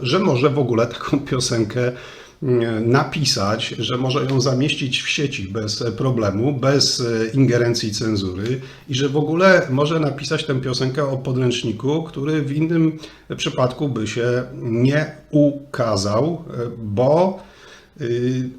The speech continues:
nie byłoby takiej możliwości, a jeśli by się ukazał, to ukazałby się w tak zwanym drugim obiegu. Nie wiem, może temu człowiekowi by taka sytuacja odpowiadała, może wolałby chodzić na przykład, e, w czerwonym, mm, krawacie,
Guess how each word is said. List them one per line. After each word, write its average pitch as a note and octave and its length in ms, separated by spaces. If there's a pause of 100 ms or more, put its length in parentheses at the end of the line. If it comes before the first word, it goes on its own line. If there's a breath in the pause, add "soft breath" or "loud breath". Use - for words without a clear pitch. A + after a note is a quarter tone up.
(140)
nie D3+ 260
byłoby G3+ 260
takiej G3+ 260
możliwości, G3 720
a G#2 120
jeśli A2+ 200
by C3 120
się D3 140
ukazał, D3+ 480
to B2 120
ukazałby A2+ 560
się G#2+ 240 (160)
w G#2+ 240
tak G#2+ 180
zwanym G#2+ 600
drugim C#3 720
obiegu. G#2+ 480 (100)
Nie C#3 160
wiem, G3 240
może C3+ 440
temu D#3+ 260
człowiekowi C3 600
by A#2 160
taka A#2+ 240
sytuacja A2+ 640
odpowiadała, A2 920
może A2 220
wolałby G#2 420
chodzić G#2 480
na G2+ 120
przykład, G2+ 340
e, A2 200
w - 120
czerwonym, G2+ 600 (640 loud breath)
mm, G#2+ 260
krawacie, A#2 840